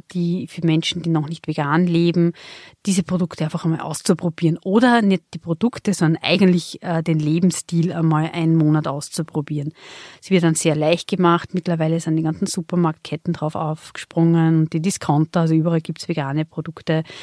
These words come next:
zu meistens auch vergünstigten Preisen. Es wird darauf aufmerksam gemacht. Und es bewegt sich sehr, sehr viel dadurch, das muss man so sagen. Und eben, wie gesagt, aus, aus dem Anlass haben wir auch gerade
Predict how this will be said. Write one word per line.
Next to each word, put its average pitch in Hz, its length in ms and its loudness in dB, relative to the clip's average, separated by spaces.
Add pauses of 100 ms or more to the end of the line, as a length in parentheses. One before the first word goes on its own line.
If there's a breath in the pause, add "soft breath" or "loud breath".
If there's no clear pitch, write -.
(320 loud breath)
zu 180 360 4
meistens 165 440 0
auch 160 100 -2
vergünstigten 185 720 0
Preisen. 156 440 -2
Es 170 100 0
wird 160 220 -2
darauf 139 100 -6 (220)
aufmerksam 160 360 2
gemacht. 147 460 -2 (420 loud breath)
Und 240 260 4
es - 160 -2
bewegt 190 600 0
sich 214 140 0
sehr, 190 280 4
sehr 208 140 2
viel 196 320 2
dadurch, 156 440 0
das 170 160 -4
muss 170 120 6
man 175 160 4
so 165 80 -2
sagen. 139 360 -4
Und 160 260 -2
eben, 151 260 0
wie 170 120 -4
gesagt, - 380 -4
aus, - 280 -6
aus - 140 -10
dem 160 180 -2
Anlass 175 500 0
haben 175 240 4
wir 165 120 2
auch - 180 -6
gerade 156 300 -4